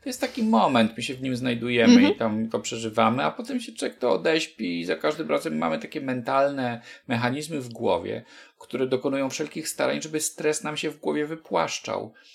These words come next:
Speaker 1: Nie tylko chodzi o ten stres związany z wtopą, ale też z, e, ze śmiercią czyjąś, tak z każdym smutnym wydarzeniem, więc to się po prostu rozjedzie, a prezydent robi wiele różnych innych rzeczy i, i,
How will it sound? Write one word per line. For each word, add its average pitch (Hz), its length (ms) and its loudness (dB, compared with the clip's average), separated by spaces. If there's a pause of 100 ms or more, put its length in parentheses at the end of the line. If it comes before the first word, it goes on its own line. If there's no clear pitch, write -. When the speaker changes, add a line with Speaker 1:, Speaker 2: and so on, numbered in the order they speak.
(220)
Speaker 1:
Nie 143 180 -2
tylko 180 300 0
chodzi 120 280 0
o 107 60 2
ten 104 180 -2
stres 107 300 -4
związany 110 520 -4
z - 100 -8
wtopą, 101 760 -2
ale 117 360 -2
też 120 420 -4
z, - 360 -14
e, 113 340 -2
ze 156 100 0
śmiercią 123 720 2
czyjąś, 98 640 -6
tak - 180 -12
z - 40 -18
każdym 302 380 -4
smutnym 95 460 -6
wydarzeniem, 85 580 -4
więc 113 220 -8
to 165 120 -12
się 180 140 -8
po - 100 -20
prostu 117 340 -8
rozjedzie, 113 680 2
a 127 380 0 (300)
prezydent 139 400 -4
robi 143 200 -2
wiele 143 280 0
różnych 117 420 -4
innych 101 260 -6
rzeczy 98 340 -6
i, 113 200 -10
i, - 220 -16